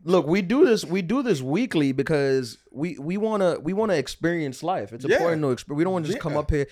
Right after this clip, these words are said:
Speaker 1: 'cause some people have podcasts and you hear them ranting on
Speaker 2: On
Speaker 1: about
Speaker 2: the
Speaker 1: stuff they know
Speaker 2: same
Speaker 1: nothing about.
Speaker 2: stuff, yeah.
Speaker 1: We wanna experience life and come back at you with, like, with, like, new stuff.
Speaker 2: Versus you being basically like a G Y N going five for five on women's knowledge.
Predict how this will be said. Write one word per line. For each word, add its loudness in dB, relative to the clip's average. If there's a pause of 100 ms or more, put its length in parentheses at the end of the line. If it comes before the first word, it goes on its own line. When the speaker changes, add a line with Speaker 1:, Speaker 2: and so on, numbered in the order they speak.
(140)
Speaker 1:
'cause -4
some 2
people 2
have 4
podcasts 0
and -8
you -6
hear 2
them 0
ranting -2
on -4
Speaker 2:
On -2
Speaker 1:
about 0
Speaker 2:
the -8
Speaker 1:
stuff 0
they 2
know 2
Speaker 2:
same 2
Speaker 1:
nothing 0
about. -6
Speaker 2:
stuff, -6
yeah. -12 (100)
Speaker 1:
We 0
wanna 4
experience 0
life 0 (220)
and -6
come -4
back 2
at -4
you -2
with, -4
like, -2 (260)
with, 0
like, 0 (320)
new 2
stuff. -4
Speaker 2:
Versus -6
you -4
being -10
basically -8
like -10
a -18
G -10
Y -6
N -10
going -12
five -4
for -20
five -12
on -12
women's -12
knowledge. -18